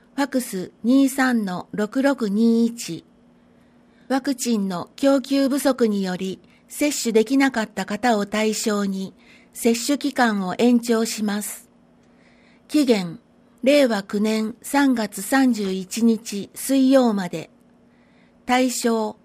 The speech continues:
平成三十一年四月二日から、令和二年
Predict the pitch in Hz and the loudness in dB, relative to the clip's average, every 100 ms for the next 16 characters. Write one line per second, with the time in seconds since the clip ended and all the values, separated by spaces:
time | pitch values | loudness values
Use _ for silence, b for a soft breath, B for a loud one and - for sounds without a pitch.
0 | b b b - 277 285 285 277 269 294 | b b b 0 2 2 2 0 2 2
1 | 285 240 208 190 185 - 247 226 185 165 | 4 2 0 -2 -4 -2 0 2 0 -6
2 | - _ - 226 240 254 262 254 240 - | -14 _ -6 0 0 0 0 0 -2 -4
3 | 233 226 220 214 202 b b b b b | -4 -2 -2 -4 -8 b b b b b
4 | 285 311 254 220 202 247 240 196 165 | 0 2 4 2 2 2 4 0 -6